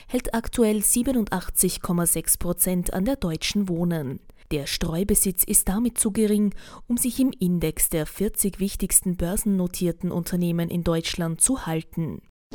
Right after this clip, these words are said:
Weiterer chinesischer Immokonzern in Schwierigkeiten. In China ist mit Modern Land ein weiterer Immobilienentwickler in Zahlungsverzug geraten. Der Konzern zahlte Zinsen für eine Anleihe nicht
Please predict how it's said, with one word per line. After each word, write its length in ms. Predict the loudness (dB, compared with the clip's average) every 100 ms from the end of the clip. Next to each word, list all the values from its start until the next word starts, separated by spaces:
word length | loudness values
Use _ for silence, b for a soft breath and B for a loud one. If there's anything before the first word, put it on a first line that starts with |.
| 4 4 -10 -16 -6
Weiterer 480 | -2 0 0 0 2
chinesischer 800 | 2 2 2 2 2 2 0 0
Immokonzern 800 | 2 2 2 0 0 2 2 0 0
in 160 | -2
Schwierigkeiten. 1120 | -2 -2 0 0 -2 -4 -4 -2 -4 -4 -6 -10 -16 -20 -8 0
In 140 | 0
China 420 | 2 0 0 0 0
ist 240 | -2 0
mit 180 | -2 -2
Modern 380 | -2 0 2 2
Land 480 | 0 0 0 -2 -2
ein 200 | 0 0
weiterer 520 | 0 -2 0 0 2
Immobilienentwickler 1120 | 2 2 2 4 4 4 2 0 2 4 4
in 180 | 4 2
Zahlungsverzug 920 | 2 2 4 4 2 2 0 0 -2 0
geraten. 680 | -2 -2 -4 -6 -10 -10 -14 _ _ _
Der 80 | -4
Konzern 600 | -2 -2 0 0 0 -2
zahlte 400 | 0 0 0 2
Zinsen 480 | 4 4 4 2 2
für 140 | 2
eine 240 | 2 2 2
Anleihe 500 | 0 2 2 4 4
nicht 340 | 4 2 -4